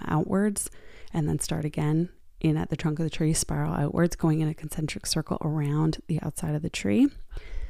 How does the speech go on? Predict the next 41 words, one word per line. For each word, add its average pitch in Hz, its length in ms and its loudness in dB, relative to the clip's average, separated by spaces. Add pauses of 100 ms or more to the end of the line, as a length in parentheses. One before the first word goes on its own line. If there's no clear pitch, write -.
(600)
Concentric - 520 -2
circle? 269 360 0
No, - 240 0
that's 165 240 -6
not 175 100 -4
right. - 200 -2
Just - 200 2
going 190 220 4
in 151 80 0
a 147 40 0
circle. - 420 -2
<laughs> - 40 6 (1500)
And 160 520 4 (300)
what 160 540 0
the 175 160 -2
effect - 460 -2
is, 143 260 -2
is 147 140 -6
it - 160 -2
makes 156 440 0
the - 140 -4
tree 156 240 -4
look 156 240 -2
like 156 160 -4
it's - 160 -6
glowing 147 460 2
from 139 200 0
with-, 143 260 2 (180)
within, 156 420 2 (380)
which 160 180 0
is 143 240 -2
so 151 560 0 (100)
beautiful 151 380 0
and 151 100 0
magical, 151 400 -4
but 147 180 -2
it 147 120 0
definitely 151 320 0
takes - 300 -4
some 156 160 0
time. - 300 -2